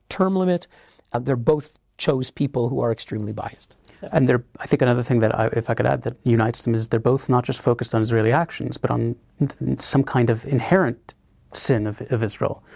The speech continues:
Speaker 2: I mean, the, the mandate for the C O I is about the, the root causes or the systematic causes. Um, what both of these reports have in common is that they're not even, you know, in the Goldstone sense, uh, looking, however biased, um, at a set of actions that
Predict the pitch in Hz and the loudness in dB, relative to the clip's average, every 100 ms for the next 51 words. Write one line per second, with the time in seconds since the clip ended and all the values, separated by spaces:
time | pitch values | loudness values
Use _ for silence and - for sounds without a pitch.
0 | - _ _ 123 113 110 120 127 123 117 | -20 _ _ 0 0 2 4 4 2 0
1 | 110 - 123 107 113 113 110 107 107 - | -4 -2 0 2 4 2 0 -4 -4 -2
2 | 110 113 107 107 - 110 113 123 151 - | 0 0 -2 -2 -4 -2 0 2 2 2
3 | 120 110 107 110 107 110 107 107 - - | 0 0 0 -4 -2 0 0 -2 -8 -12
4 | - - - 117 120 131 123 123 117 120 | -4 -2 0 2 2 2 0 -2 -2 -2
5 | 117 123 - - - _ - 120 117 117 | -6 -6 -10 -14 -20 _ -2 0 0 -2
6 | - 131 151 131 123 - - 117 120 117 | 0 0 2 0 0 -2 -2 0 0 -2
7 | - 113 113 107 110 113 110 117 117 113 | 0 0 0 -2 -2 0 2 2 2 2
8 | 113 110 110 - - - 120 104 107 113 | 2 0 -2 -12 -14 -2 0 2 2 0
9 | 120 - 107 104 110 104 - - - _ | 0 -2 -2 0 -2 -2 -2 -4 -6 _
10 | - - 107 104 120 - 107 104 110 - | -6 -2 0 2 2 2 0 -2 -4 -2
11 | 123 113 113 120 120 110 - - - - | 0 0 2 2 2 0 -4 -6 -8 -12
12 | - - 110 104 104 - 110 107 - 120 | -12 -4 -2 0 -2 0 0 0 0 2
13 | 117 151 - - 107 104 - - | 4 2 0 -4 -4 -4 -4 -4